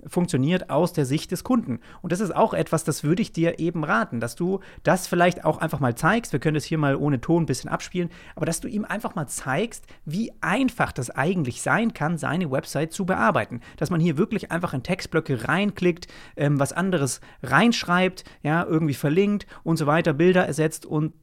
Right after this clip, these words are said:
und so weiter. Also einfach nur auf der Seite eigentlich surft und,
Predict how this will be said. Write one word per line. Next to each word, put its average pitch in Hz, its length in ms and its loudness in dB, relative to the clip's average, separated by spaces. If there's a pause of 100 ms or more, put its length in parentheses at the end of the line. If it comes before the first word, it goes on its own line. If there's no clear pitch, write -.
(140)
und 170 200 -2
so 202 60 -2
weiter. 196 220 2
Also 139 140 0 (200)
einfach 220 260 0
nur 233 160 2
auf 165 100 -6
der 135 120 0
Seite 165 440 0
eigentlich 139 360 -4
surft 175 440 0 (340)
und, 170 380 4